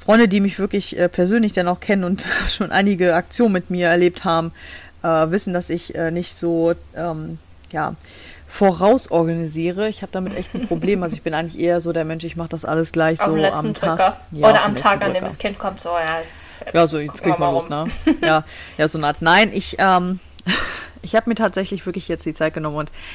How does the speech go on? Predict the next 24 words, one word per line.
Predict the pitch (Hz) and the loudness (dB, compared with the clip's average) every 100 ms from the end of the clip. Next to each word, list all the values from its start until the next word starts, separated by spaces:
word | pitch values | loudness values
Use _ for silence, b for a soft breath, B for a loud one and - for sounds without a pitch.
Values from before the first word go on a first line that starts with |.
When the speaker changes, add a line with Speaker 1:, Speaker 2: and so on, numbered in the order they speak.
| - | -2
Speaker 1:
ja, | 233 285 | 4 4
wir | 240 | 4
haben | 226 233 | 4 2
schon | 233 | 0
ein | 226 | 0
paar | 220 | 0
Sachen, | 196 220 247 294 - - - - - - - - | 2 0 -2 -8 -14 -18 -18 -20 -20 -20 -20 -4
äh, | 214 214 | 0 0
und | 196 202 196 | 0 -2 -4
ein | 190 | -2
paar | 196 | -2
Möbelchen. | 185 214 226 - 196 | 0 -2 -4 -6 -6
Klar, | 196 185 | -2 -2
es | - | -2
fehlen | 185 | -4
natürlich | 175 - 180 - | -4 -4 -6 -4
noch | 170 | -8
so | 170 160 156 B B B B - 196 | -4 -2 -4 B B B B -12 -8
ein, | 196 | -6
zwei | - 175 | -4 -4
kleine | 180 151 151 | -4 -6 -4
Sachen. | 175 240 240 220 220 B B B - | -2 -2 -2 -6 -8 B B B -6
Aber, | - 190 190 190 190 - | 0 2 4 2 2 0
ähm, | 175 175 170 175 180 | -4 -2 -4 -6 -10